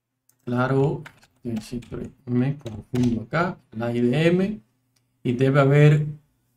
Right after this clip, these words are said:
en instalado un la I D M G T K. Aquí está. La,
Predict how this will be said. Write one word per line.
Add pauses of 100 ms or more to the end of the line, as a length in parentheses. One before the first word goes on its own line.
en
instalado (1200)
un
la
I
D
M
G
T
K.
Aquí
está. (880)
La,